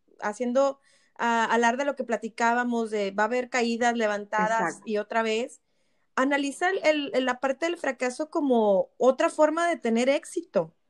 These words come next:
Speaker 1: ¿Por qué? Porque no es, no es un callejón sin salida, o sea, siempre va a haber un sinfín de soluciones para tus problemas, siempre. Además también de acepta los momentos más bajos.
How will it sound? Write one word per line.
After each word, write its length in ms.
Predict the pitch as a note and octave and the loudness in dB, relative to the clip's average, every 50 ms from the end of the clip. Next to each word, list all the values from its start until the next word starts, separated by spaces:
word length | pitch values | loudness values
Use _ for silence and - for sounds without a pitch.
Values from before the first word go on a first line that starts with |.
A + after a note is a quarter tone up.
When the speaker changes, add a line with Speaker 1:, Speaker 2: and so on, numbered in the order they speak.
| _ _ _ _ _ _ _ _ _ | _ _ _ _ _ _ _ _ _
Speaker 1:
¿Por 180 | - C#4+ D4 - | 4 4 4 4
qué? 120 | - F#4 F#4 | 4 0 0
Porque 360 | F#4 E4 D#4+ A#3+ - C4 B3 | 0 0 -2 2 4 4 6
no 140 | B3 A#3+ A#3+ | 6 4 2
es, 340 | A#3+ A#3+ A#3+ - - - - | 2 0 -4 -8 -16 -10 -4
no 180 | C4+ C4 C4+ C#4 | 0 4 4 4
es 160 | C4+ C4+ - | 4 2 -2
un 120 | D#4+ D#4+ | -6 -4
callejón 460 | D#4 F4 F4+ E4+ D#4+ D4+ - C4 B3+ | -2 -2 0 0 0 0 0 0 0
sin 200 | A#3+ - D#4+ D#4+ | -2 -4 -6 -4
salida, 560 | D4+ - C#4 A#3 A3 A3 A#3+ C4+ D#4 D4 A#3 G#3 | 2 2 4 4 4 2 0 2 4 4 4 4
o 40 | |
sea, 120 | G#3+ A3+ A3+ | 2 0 -4
siempre 420 | - - C4 C#4 C#4 B3+ - E4 | -4 0 0 0 2 2 4 4
va 60 | E4 | 6
a 20 | D#4+ | 6
haber 160 | D#4 D4+ D4 | 6 6 6
un 80 | D4+ D4+ | 2 -2
sinfín 600 | D4 - D4+ D4 C4 - - C4 B3+ C4 D#4 G4 - _ _ _ _ _ _ _ _ _ _ | -6 -6 -4 -6 -6 -6 -4 -2 -2 -2 -2 -6 -12 _ _ _ _ _ _ _ _ _ _
de 200 | - G#3 C4 B3 | 2 4 4 4
soluciones 800 | A#3+ - - A#3 A3+ A3 A3 G#3+ - - A#3 A3+ A3+ B3 D4 - | 4 2 2 2 4 2 2 0 -2 -2 0 2 2 2 0 0
para 300 | - - C#4+ B3+ A3+ G#3 | -2 0 0 0 0 0
tus 200 | - G3+ F#3+ - | -2 -6 -8 -6
problemas, 680 | - G3 F#3 F#3 F#3+ G#3 C#4 F4 D#4+ - - - - - | -6 -4 -2 0 0 0 0 -2 -4 -6 -8 -12 -18 -18
siempre. 640 | - - - C#4 D4+ F4 G4+ - - B3+ F#3+ F3+ - _ _ _ _ _ _ _ _ _ _ _ - | -8 -2 2 2 2 2 2 0 0 -2 -2 -2 -6 _ _ _ _ _ _ _ _ _ _ _ 4
Además 520 | A#3 B3 B3+ C4 B3+ B3+ B3+ C4 C4+ C4 | 6 8 8 6 6 4 2 0 0 -2
también 520 | - D4+ D4 D4+ C#4+ C#4+ C#4 C#4 C#4 C4+ - _ _ _ _ - | -4 -4 -2 -2 -2 -2 -2 -2 -4 -6 -10 _ _ _ _ -4
de 480 | A3+ A#3+ A#3 A#3 A3+ G#3+ G#3 - - _ _ _ _ - | 0 2 4 4 4 2 0 -2 -6 _ _ _ _ -2
acepta 880 | G#3+ A#3 A#3 A3+ - - A#3 A#3 A#3 A#3 - _ - C#4 D4 F4 G4+ - _ _ _ _ _ _ | 0 0 0 -2 -4 -2 -2 -2 -2 -2 -4 _ -2 -2 -2 -2 -4 -10 _ _ _ _ _ _
los 280 | - A#3+ A#3+ A#3+ A#3+ A3+ | -2 0 2 2 2 0
momentos 540 | A#3 A3 A3 G#3 G3+ G3+ G#3 A3 C4 B3+ | 0 0 0 0 -2 -2 -2 -2 -2 -2
más 180 | C4+ C#4 C#4+ B3+ | -2 -2 -2 -2
bajos. 560 | B3+ B3+ D4+ E4+ - - A3 F#3 - - - | -2 -2 -4 -4 -4 -6 -6 -6 -8 -14 -20